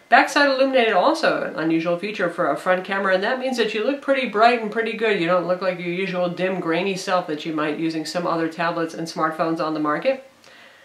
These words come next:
And it supports geotagging. To round out the rest of the features, there's dual band Wi-Fi eight oh two eleven,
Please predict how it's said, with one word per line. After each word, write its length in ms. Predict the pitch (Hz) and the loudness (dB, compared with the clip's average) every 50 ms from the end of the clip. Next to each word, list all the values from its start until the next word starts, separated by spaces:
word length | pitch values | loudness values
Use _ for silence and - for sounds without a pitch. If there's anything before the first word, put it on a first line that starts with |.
| - _ _ - | -20 _ _ -4
And 140 | 175 170 | -4 -2
it 100 | 180 - | -2 -2
supports 360 | - 214 208 - 214 220 226 220 | -6 -6 -6 -4 -4 -4 -6 -6
geotagging. 720 | - - 185 208 240 240 - 170 160 156 - 170 160 147 - _ _ _ _ _ _ _ _ _ _ _ _ _ _ - | -8 -8 -6 -6 -6 -6 -6 -8 -8 -8 -8 -10 -12 -14 -16 _ _ _ _ _ _ _ _ _ _ _ _ _ _ -12
To 120 | - 175 | -10 -6
round 300 | 156 170 202 247 262 240 | 0 0 2 2 4 2
out 160 | 208 196 196 - | 2 2 0 -2
the 80 | 180 | -2
rest 300 | 165 170 220 277 - - | 0 0 0 0 0 -2
of 60 | 320 | -6
the 60 | 302 294 | -4 -4
features, 380 | 247 226 226 226 233 226 214 | -4 -4 -4 -2 -4 -2 0
there's 160 | 190 165 165 | 0 0 0
dual 220 | 160 - 202 226 208 | 0 -2 -2 0 0
band 260 | 208 196 190 185 175 | 0 0 0 0 0
Wi-Fi 480 | 156 156 180 220 240 - 240 226 220 - | 2 2 2 2 2 4 4 4 4 4
eight 180 | - 226 269 | 0 0 0
oh 80 | 262 233 | 0 0
two 140 | - - 214 | -2 -2 0
eleven, 380 | 214 196 202 220 240 240 240 | 2 2 2 2 0 -2 -4